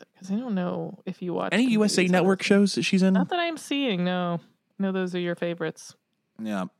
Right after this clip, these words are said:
Speaker 1: No, she was in season two, so you probably saw her on Designated Survivor.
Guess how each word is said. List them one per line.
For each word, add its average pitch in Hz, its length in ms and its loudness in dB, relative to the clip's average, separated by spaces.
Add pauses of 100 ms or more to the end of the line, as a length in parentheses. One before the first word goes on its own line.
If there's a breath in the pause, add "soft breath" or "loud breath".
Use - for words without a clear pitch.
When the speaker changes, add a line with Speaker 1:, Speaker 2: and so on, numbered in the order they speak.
(200)
Speaker 1:
No, 175 80 0
she 277 160 -2
was 240 140 0
in 208 100 0
season 180 260 -2
two, 147 200 -2
so - 120 -6
you 190 140 0
probably 160 400 0
saw 147 200 -4
her - 60 -4
on - 100 -6
Designated - 500 -6
Survivor. - 440 -6